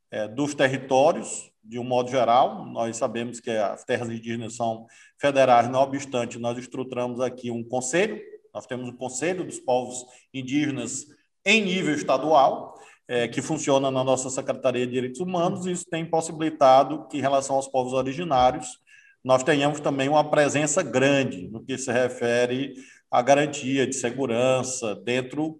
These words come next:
claro, das nossas competências constitucionais, que nesse caso são de apoio à esfera federal.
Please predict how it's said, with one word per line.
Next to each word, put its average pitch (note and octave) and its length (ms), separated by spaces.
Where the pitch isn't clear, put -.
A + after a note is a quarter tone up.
claro, B2 400
das C3+ 120
nossas C3 320
competências C3+ 640
constitucionais, B2+ 720
que D3 100
nesse C3+ 380
caso B2+ 360
são C#3 380
de D3 220
apoio D3+ 880
à A#2+ 140
esfera B2 440
federal. C#3+ 480